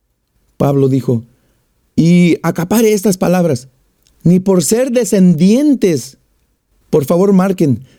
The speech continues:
descendientes de Abraham. Son todos hijos de Abraham. Perdón, Pablo, ¿podrías decir eso una vez más?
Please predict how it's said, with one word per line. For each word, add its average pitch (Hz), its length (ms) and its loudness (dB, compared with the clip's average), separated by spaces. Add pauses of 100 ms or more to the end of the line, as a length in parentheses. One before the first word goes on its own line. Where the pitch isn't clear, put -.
descendientes 170 1000 0
de 165 220 -2
Abraham. 147 600 -2 (1200)
Son 220 260 0
todos 233 380 -2
hijos 226 340 0
de 170 100 0
Abraham. 147 500 -2 (540)
Perdón, 202 360 0
Pablo, 226 320 0
¿podrías 233 360 0
decir 262 280 2
eso 269 180 0
una 277 220 2
vez 240 160 0
más? 262 340 0